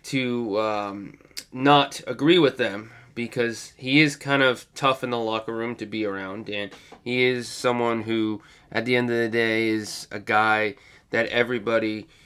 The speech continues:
you know, loves to watch play, but he's not the, the greatest teammate at times. And Draymond Green has said things about him, and some of the other Warriors guys have said things before about him and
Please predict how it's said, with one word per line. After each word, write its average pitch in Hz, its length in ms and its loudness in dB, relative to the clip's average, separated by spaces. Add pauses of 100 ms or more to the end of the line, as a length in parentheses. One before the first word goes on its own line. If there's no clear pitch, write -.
(100)
you 117 80 -4
know, 104 160 -2
loves 117 360 2
to 117 80 -4
watch 127 340 2
play, 147 360 6
but 123 220 0
he's 120 140 -6
not 135 240 2
the, 117 300 0
the 117 100 -6
greatest 120 400 0
teammate 123 400 2
at 98 100 -4
times. 90 540 -14
And 104 300 -6 (400)
Draymond 131 400 2
Green 135 220 2
has 120 120 0
said 123 220 0
things 123 240 -2
about 117 260 0
him, 123 180 2
and 110 160 -4
some 120 160 -8
of 117 60 -6
the 113 80 -2
other 117 140 -2
Warriors 113 420 -2
guys 107 300 0
have 101 120 -18
said 107 200 -6
things 104 200 -10
before 104 480 -8
about 98 280 -8
him 104 220 -4
and 95 180 -8